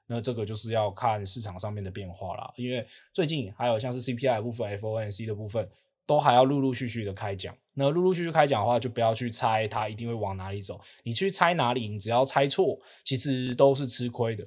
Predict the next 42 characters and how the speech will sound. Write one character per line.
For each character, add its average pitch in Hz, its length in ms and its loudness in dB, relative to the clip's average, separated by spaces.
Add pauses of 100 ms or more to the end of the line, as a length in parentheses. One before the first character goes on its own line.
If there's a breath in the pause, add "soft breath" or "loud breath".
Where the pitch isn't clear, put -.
所 - 120 -4
以 151 60 2
我 135 100 6
才 127 280 2
会 196 400 4
在 156 340 6
最 147 160 -2
近 135 180 -2
还 110 200 -2
是 139 260 0
没 120 80 -4
有 110 140 -4
开 120 200 -2
太 117 200 -2
大 113 180 0
的 98 100 -8
一 92 260 -10
个 101 180 -12
杠 104 260 -2
杆， - 240 -14
甚 135 180 -4
至 131 120 -4
有 110 120 -2
些 139 240 2
个 139 160 0
股 104 200 -6
我 98 80 -10
是 127 160 -4
不 131 100 -10
开 123 180 0
杠 127 140 0
杆 - 180 -12
的， - 60 -20
我 104 80 -12
就 123 100 -6
打 98 160 -4
现 117 220 -4
股 92 200 -14
而 101 60 -10
已。 92 80 -16 (240 loud breath)
现 277 200 4
股 131 260 0